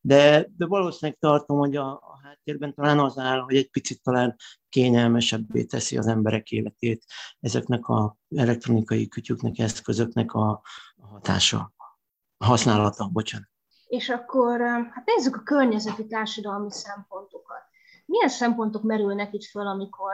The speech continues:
Speaker 2: ezeknek a környezeti társadalmi hatásairól beszélünk? Mik a fontosabb hatások?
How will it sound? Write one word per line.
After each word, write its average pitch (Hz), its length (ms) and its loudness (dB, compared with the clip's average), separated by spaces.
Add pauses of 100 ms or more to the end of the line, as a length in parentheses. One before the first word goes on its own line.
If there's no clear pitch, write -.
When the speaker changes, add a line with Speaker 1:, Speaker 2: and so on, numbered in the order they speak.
(140)
Speaker 2:
ezeknek 208 440 -12
a - 80 -20
környezeti 208 520 -4
társadalmi 196 500 -2
hatásairól 185 680 -4
beszélünk? - 540 -6
Mik 214 140 0
a 196 40 -10
fontosabb - 520 -4
hatások? - 480 -12